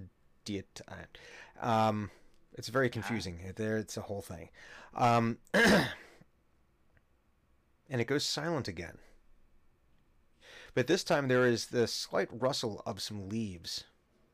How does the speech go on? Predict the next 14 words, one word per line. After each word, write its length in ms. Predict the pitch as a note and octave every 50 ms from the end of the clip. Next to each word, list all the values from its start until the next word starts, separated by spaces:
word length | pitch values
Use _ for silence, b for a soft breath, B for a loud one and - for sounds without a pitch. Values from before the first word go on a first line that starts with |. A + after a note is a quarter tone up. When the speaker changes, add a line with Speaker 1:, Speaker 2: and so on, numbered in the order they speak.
| _ _ _ _ _ _ _ _ _ _ _ _ b b b b b b b b b _ -
Speaker 1:
And 580 | C#3 B2+ B2 B2 A#2+ A#2+ A#2+ A#2 A#2 A2 G#2+ - _ _ _ _ _ _ _ _ _ _ _ _ _ _ _ _ _ _ _ _ _ _ _ _ _ _ _ _ _ _ _ _ _ _ _ _ _ _ _ - -
a 60 | A#2+
great 460 | G2+ G2+ A2+ A2 G2+ B2+ E3+ A3 A#3+
horned 600 | - - - - D#3+ D3+ E3 E3+ E3+ E3 D#3+ - - _ -
owl, 460 | A#2+ A2 A2+ A2+ G#2+ F#2+ F2 F2 - - _ -
the 120 | G#2+ A2+ A2+
size 520 | - - - - C#3+ D#3+ F#3+ G#3+ G3 C#3+
of 160 | A#2 F#2+ F2
Drenmai, 760 | F2+ G2 G2 F#2 A2 B2+ D#3 C#3+ A#2 G2 D#2+ D#2 D#2 D2+ - - - _ _ _ _ _ _ _ _ _ _ _ _ _ _ _ _ _ _ _ _ _ _ _ _ _ _ _ _ _ _ _ _ _ _ _ _ _ _ _ _ _ _ _ _ _ _ _ _ _ _ _ _ _ _ _ _ _ _ _ -
emerges 760 | D3 C3+ B2+ B2 B2+ D3+ F3+ F3 B2 A#2+ A2 F#2 E2 - - - - -
from 520 | - - - - - B2+ C3+ C#3+ D3+ D3
the 100 | C3 B2+
branches 600 | G#2+ A#2 A#2 B2 B2+ A#2+ - C3+ B2+ B2 A2+ - - _ -
and 440 | C3+ A#2+ A#2 A2+ A2+ A2 G#2+ G#2+